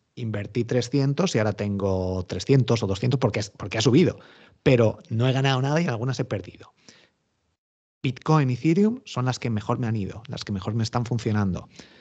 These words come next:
Que, bueno, he multiplicado por cuatro, yo creo, la inversión. Pero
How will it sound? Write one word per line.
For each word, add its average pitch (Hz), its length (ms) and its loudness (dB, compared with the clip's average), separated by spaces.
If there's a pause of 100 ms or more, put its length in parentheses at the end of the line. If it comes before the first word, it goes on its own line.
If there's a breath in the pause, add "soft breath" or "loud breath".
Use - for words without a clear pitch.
(240 loud breath)
Que, 85 460 -4
bueno, 110 320 -6
he - 40 -8
multiplicado 110 880 2 (240 loud breath)
por 90 260 -6
cuatro, 127 480 2
yo 117 140 4
creo, 127 260 4
la 131 100 4
inversión. 104 640 -2 (1120)
Pero 165 440 6